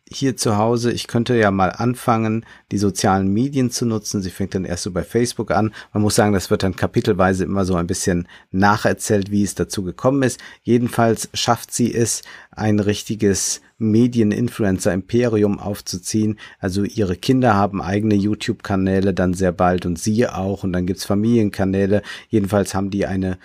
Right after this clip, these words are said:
Millionen Reichweite. Und der Roman beginnt aber damit, dass Kimi, also die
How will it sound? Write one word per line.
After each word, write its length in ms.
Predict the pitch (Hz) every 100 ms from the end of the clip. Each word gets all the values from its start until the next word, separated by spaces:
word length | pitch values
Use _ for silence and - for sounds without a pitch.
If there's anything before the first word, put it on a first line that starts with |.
| _
Millionen 800 | 110 113 113 120 143 135 117 110 - _ -
Reichweite. 1160 | 87 90 113 143 - 139 151 170 - 156 202 - _ - _ - _ _
Und 800 | - 123 127 131 127 120 - - _ _ _ - -
der 440 | 117 107 104 95 _
Roman 340 | 107 104 113 120
beginnt 240 | 113 120
aber 160 | 120 107
damit, 680 | 95 104 123 165 180 - - _ _ _ _ _ -
dass 600 | 123 131 - - - _ _ _ _ _ -
Kimi, 440 | - 165 143 127 131
also 280 | 113 104
die 320 | 98 104 98